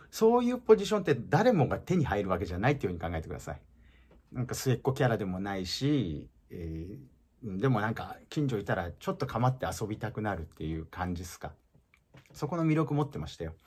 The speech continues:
まあ、これがキュート結成、そして多分僕二千九年ぐらいから少し、い-、今のおかゆ千里につながる原石はできたのかななんて思っています。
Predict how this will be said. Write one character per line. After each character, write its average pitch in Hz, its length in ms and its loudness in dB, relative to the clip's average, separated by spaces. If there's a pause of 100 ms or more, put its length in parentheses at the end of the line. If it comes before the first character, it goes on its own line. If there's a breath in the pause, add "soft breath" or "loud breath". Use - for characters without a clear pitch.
(720 loud breath)
ま 190 100 -4
あ、 - 20 -6
こ 208 100 2
れ 196 60 2
が 190 80 -2
キ 202 140 -2
ュ 208 80 4
ー 208 60 -4
ト 190 140 0
結 185 240 -2
成、 185 460 0
そ - 140 -8
し 135 60 -6
て 180 100 -6
多 214 140 -2
分 190 220 2
僕 135 160 4
二 131 160 4
千 285 280 0
九 269 300 0
年 311 300 2
ぐ 320 120 2
ら 302 140 0
い 240 100 -4
か 214 180 -2
ら 247 320 0 (160)
少 151 220 -4
し、 113 420 -2 (960 soft breath)
い-、 120 380 0
今 131 220 8
の 104 200 2
お 82 40 -6
か 107 120 2
ゆ 104 60 2
千 - 60 -8
里 - 200 -4
に 104 40 -2
つ - 160 -8
な 113 100 2
が 110 100 0
る 95 120 -8
原 117 160 0
石 117 300 -4
は 107 100 0
で 110 120 0
き - 80 -10
た 98 120 0
の 87 80 -4
か 95 140 -4
な 226 100 2
な 92 100 0
ん 82 60 -6
て 85 60 -6
思 87 100 -6
っ - 20 -10
て 87 120 -10
い 80 40 -6
ま 78 80 -4
す。 - 220 -10